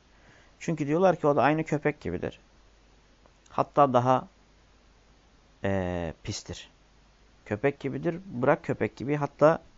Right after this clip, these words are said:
daha pistir. Çünkü diyorlar ki Allah Azze ve Celle Kur'an'da domuzdan bahsetmiştir. Özel köpekten,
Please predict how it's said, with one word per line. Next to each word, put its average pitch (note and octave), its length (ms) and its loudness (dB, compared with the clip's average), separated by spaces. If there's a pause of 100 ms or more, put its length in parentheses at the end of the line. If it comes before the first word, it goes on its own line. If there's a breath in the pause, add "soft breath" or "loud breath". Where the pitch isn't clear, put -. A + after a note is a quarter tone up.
daha B2 160 10
pistir. - 420 -12 (760 soft breath)
Çünkü C3+ 240 -4
diyorlar D3 300 6
ki B2+ 120 2
Allah B2 180 6
Azze B2 280 6
ve B2 80 4
Celle B2 280 2
Kur'an'da A#2+ 500 0
domuzdan A#2 460 0
bahsetmiştir. G2+ 580 -2
Özel G#2 280 -2 (100)
köpekten, A#2+ 540 -2